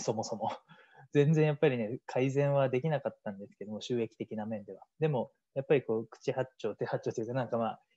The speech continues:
いろんなことやって、メディアとして少しこう、ね、いわゆるページビューみたいなものが増えて、で、会社の預金残高が最後二十万円ぐらいになった時に、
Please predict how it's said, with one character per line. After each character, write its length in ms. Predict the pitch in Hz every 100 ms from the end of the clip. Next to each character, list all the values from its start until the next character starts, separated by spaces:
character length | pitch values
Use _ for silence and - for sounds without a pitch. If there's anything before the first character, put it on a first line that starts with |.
| -
い 60 |
ろ 120 | 139
ん 80 | 143
な 100 | 151
こ 100 | 147
と 100 | 139
や 80 | 113
っ 100 | - -
て、 280 | 123 110 - _ _ _ _ - -
メ 160 | 135 135
デ 80 | 170
ィ 100 | 165
ア 40 |
と 120 | 165
し 100 | 147
て 140 | - 147
少 200 | - 170
し 160 | 120
こ 340 | - 113 104 - _ _ -
う、 40 |
ね、 140 | 107 -
い 100 | 131
わ 80 | 131
ゆ 60 |
る 80 | 113
ペ 160 | - 131
ー 40 |
ジ 120 | 127 131
ビ 140 | 135
ュ 80 | 117
ー 20 |
み 140 | 113
た 100 | -
い 60 | 107
な 80 | 104
も 100 | 110
の 80 | 101
が 100 | 98
増 180 | -
え 80 | 135
て、 300 | - - 190 _ _ _ _ _ _ _ _ _ -
で、 180 | 160 156
会 300 | - - 151
社 160 | 170 160
の 220 | 160 151
預 140 | 147
金 240 | 139 170 156
残 220 | 156 147
高 180 | 123 113
が 140 | 117
最 160 | 147 123
後 100 | 110
二 180 | 123 135
十 160 | 160
万 180 | 156 156
円 80 | 156
ぐ 60 |
ら 100 | 147
い 60 | 110
に 80 | 107
な 80 | 117
っ 100 | -
た 80 | 104
時 220 | 104 104
に、 260 | 104 98